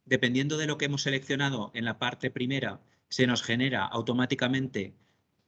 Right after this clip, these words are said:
un, eh, unas, tanto un manual de uso como un plan de mantenimiento. Vosotros también podréis añadir,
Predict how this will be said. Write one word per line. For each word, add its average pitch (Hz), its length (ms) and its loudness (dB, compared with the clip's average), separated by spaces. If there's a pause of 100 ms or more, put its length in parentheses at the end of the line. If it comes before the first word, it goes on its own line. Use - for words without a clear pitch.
un, 131 520 4
eh, 107 640 -2
unas, 131 680 0 (1000)
tanto 117 400 0
un 139 180 0
manual 139 320 4
de 131 80 2
uso 135 420 -2 (280)
como 127 240 2
un 135 140 2
plan 139 220 4
de 135 60 -2
mantenimiento. 139 800 -2 (720)
Vosotros 139 360 0
también 143 260 0
podréis 123 300 0
añadir, 123 520 0